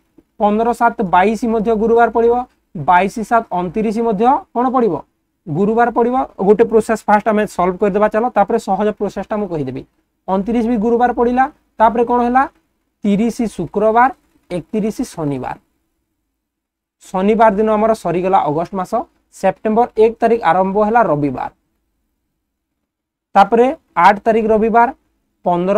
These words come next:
ତାରିଖ ରବିବାର, ବାଇଶ ତାରିଖ ରବିବାର, ଆଉ ଅଣତିରିଶ ତାରିଖ ରବିବାର। ତିରିଶ ତାରିଖ କଣ ପଡ଼ିଲା? ସୋମବାର। ବି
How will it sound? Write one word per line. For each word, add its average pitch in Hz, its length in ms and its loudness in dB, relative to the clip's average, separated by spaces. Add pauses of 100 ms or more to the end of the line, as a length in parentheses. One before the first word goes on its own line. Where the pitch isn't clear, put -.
(140)
ତାରିଖ 226 260 2 (120)
ରବିବାର, 233 360 2 (500)
ବାଇଶ 170 420 2 (160)
ତାରିଖ 233 260 2 (300)
ରବିବାର, 220 400 2 (400)
ଆଉ 185 200 4 (440)
ଅଣତିରିଶ 185 500 -4
ତାରିଖ 226 220 0
ରବିବାର। 139 380 -2 (320)
ତିରିଶ 208 300 0
ତାରିଖ 220 220 2
କଣ 220 100 2 (100)
ପଡ଼ିଲା? 233 240 2 (140)
ସୋମବାର। 160 400 -2 (120)
ବି 190 80 -2